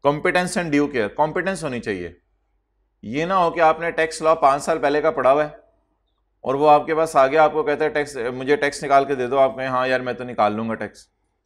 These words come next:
ये बात गलत है। कोई बच्चा आपके पास आए, "यार, मुझे फलां जो है वो सवाल, अम, साइंस की किताब का करा दो",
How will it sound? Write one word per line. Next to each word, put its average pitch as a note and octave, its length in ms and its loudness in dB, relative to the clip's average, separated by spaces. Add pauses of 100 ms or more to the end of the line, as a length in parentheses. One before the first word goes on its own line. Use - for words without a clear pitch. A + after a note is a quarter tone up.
(380)
ये A#2 80 0
बात C3 220 2
गलत A#2 280 2
है। E2+ 160 -8 (360)
कोई B2+ 100 -6
बच्चा C3 240 4
आपके C#3+ 160 4
पास D3 260 -2
आए, C#3+ 140 4
"यार, D3 160 4
मुझे D3 220 -2
फलां C3+ 260 -2
जो C3+ 140 -2
है C3+ 100 0
वो C#3 120 0
सवाल, B2 420 2 (360)
अम, A2 460 2
साइंस B2 300 -4
की D3+ 80 -4
किताब B2 240 2
का C3 100 -2
करा A2+ 200 2
दो", G#2 240 -8